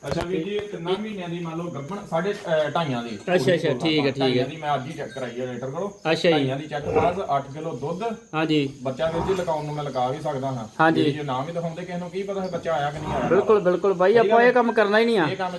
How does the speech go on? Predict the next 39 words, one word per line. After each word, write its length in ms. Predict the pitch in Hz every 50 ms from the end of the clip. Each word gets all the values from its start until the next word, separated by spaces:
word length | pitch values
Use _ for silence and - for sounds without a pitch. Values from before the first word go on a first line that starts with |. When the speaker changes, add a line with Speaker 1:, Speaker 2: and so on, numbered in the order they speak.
| -
Speaker 1:
ਝੂਠ 180 | 196 180 156 139
ਵਾਲੇ 160 | 147 147 156 156 156
ਪਾਪ 240 | 151 147 143 139 147
ਦੀ 100 | 151 147
ਪੌੜੀ 260 | - 151 143 147 139
ਚੜ੍ਹਨਾ 260 | - 127 131 131 143
ਹੀ 60 | 135
ਨਹੀਂ। 160 | 120 107 165 139
Speaker 2:
ਬਿਲਕੁਲ 360 | 165 190 202 - 202 190 165
ਜੀ। 180 | 160 170 160 131 - - - - _ _ _ - - - _ _ -
Speaker 1:
ਇਹਦਾ 120 | 180 202
ਵੀਰ 180 | 202 202 202 175
ਜੀ, 200 | 202 226 226 214
ਜੇ 220 | 175 185 180 190
ਤੇ 120 | 185 208
ਆਪਾਂ 260 | 214 208 - 196 196 190
ਮੰਨ 180 | 190 180 180
ਲਓ 160 | 185 190 190
ਵੀ 220 | 185 196 202 202 196
ਬੱਚਾ 280 | 170 175 156 170 170
ਨਾਲ 260 | 165 151 143 139 139 139
ਦੇਵਾਂਗੇ, 280 | 151 165 180 180 185
ਫਿਰ 180 | 180 170 175 175 -
ਝੋਟੀ 220 | 190 185 180 175 151
ਦਾ 120 | 139 143
ਮੁੱਲ 280 | 143 143 139 139 143 -
ਪਝੱਤਰ 420 | - 156 156 - - - - 123
ਹਜ਼ਾਰ 240 | 127 143 160 165 156
ਰੁਪਇਆ। 380 | - - 117 107 110 120 123 127 - - - 160
Speaker 2:
ਅੱਛਾ 200 | 175 170 196 185
ਜੀ। 180 | 180 165 156 147
Speaker 1:
ਜੇ 300 | 135 131 143 165 185 196
ਬੱਚਾ 280 | 185 185 180 - 170 165
ਕਿਸੇ 200 | 160 165 170 165
ਵੀਰ 180 | 160 160 156
ਭਰਾ 180 | - 165 165 165
ਨੇ 100 | 165 139
ਨਹੀਂ 280 | 131 123 131 156 190
ਲੈਣਾ 300 | 185 180 175 175 180 180